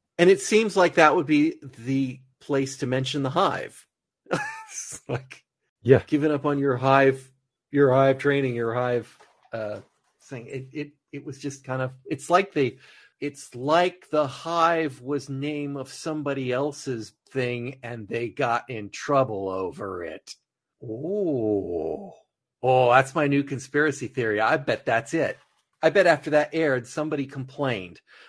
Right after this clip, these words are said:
Speaker 1: "I wrote this book in
Speaker 2: Yeah.
Speaker 1: nineteen forty-seven about an organization called the Hive, and you have stolen it from me.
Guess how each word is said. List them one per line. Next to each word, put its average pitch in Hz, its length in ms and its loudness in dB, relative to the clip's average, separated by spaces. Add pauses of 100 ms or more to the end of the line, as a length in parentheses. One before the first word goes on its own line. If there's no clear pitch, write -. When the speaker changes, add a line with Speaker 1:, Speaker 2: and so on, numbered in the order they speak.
Speaker 1:
"I 277 140 8
wrote 220 260 8
this 170 180 4
book 180 280 2
in 127 80 0
Speaker 2:
Yeah. 127 60 -4
Speaker 1:
nineteen 202 440 0
forty-seven 151 800 0
about 120 280 0
an 123 80 -2
organization 135 720 0
called 127 240 0
the 107 120 0
Hive, 107 420 0
and 101 120 -10
you 175 260 -6
have 135 160 -12
stolen 165 480 -2
it 101 180 -14
from 98 260 -8
me. 82 220 -18